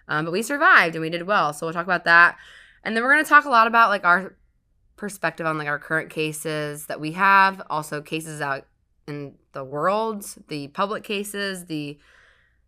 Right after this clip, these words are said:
media cases, and we're just gonna kinda talk about all the things in between and our opinions on all of that. And hopefully provide some of you with guidance on either,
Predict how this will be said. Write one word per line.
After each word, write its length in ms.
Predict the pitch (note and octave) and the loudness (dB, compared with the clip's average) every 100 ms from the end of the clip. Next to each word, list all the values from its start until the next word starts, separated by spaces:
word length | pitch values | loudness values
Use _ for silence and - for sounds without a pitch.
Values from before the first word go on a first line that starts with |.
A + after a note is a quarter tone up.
| - | -10
media 340 | F#3 G#3 A3+ | -8 -4 -6
cases, 760 | A3 A3 G#3+ G#3+ G#3 G3+ G3 F#3 | -4 -4 -4 -4 -4 -2 -4 -6
and 120 | F3+ | -6
we're 100 | F#3+ | -6
just 140 | A3 | -6
gonna 140 | C4+ C#4 | -8 -8
kinda 200 | D#4 D#4+ | -6 -6
talk 200 | A3+ A3 | -4 -4
about 500 | A#3 A#3 A#3+ A3 - _ _ _ _ _ _ _ _ _ - | -2 0 2 0 -6 _ _ _ _ _ _ _ _ _ -10
all 120 | F#3 | -8
the 80 | G#3 | -8
things 240 | A3 A3 | -8 -8
in 80 | A3 | -8
between 580 | A3 A3 A#3 F3 - F3+ - | -10 -12 -12 -12 -16 -20 -10
and 120 | D#3+ | -6
our 360 | D#3+ E3+ F3 _ _ _ _ _ | -2 -4 -6 _ _ _ _ _
opinions 440 | E3+ G3 G#3+ G#3 | -14 -10 -10 -8
on 80 | D#3+ | -10
all 160 | C#3+ F#2+ | -10 -12
of 40 | |
that. 280 | B2 C3 - _ _ _ _ _ _ - | -10 -10 -10 _ _ _ _ _ _ -16
And 100 | E3+ | -12
hopefully 800 | F3 B3 C4 - D3+ C#3 C#3+ F3+ _ _ _ _ _ _ _ _ _ _ _ | -6 -6 -6 -10 -10 -8 -12 -14 _ _ _ _ _ _ _ _ _ _ _
provide 340 | - D#3+ D3+ | -10 -6 -6
some 140 | D3+ F#3+ | -8 -10
of 120 | F#3 | -10
you 80 | D#3 | -10
with 140 | C#3+ | -10
guidance 540 | D#3 D3+ D3 C#3 C#3 - | -6 -6 -6 -10 -14 -14
on 180 | C#3+ C#3+ | -12 -10
either, 460 | C#3+ C#3 C3+ C#3 | -12 -10 -10 -12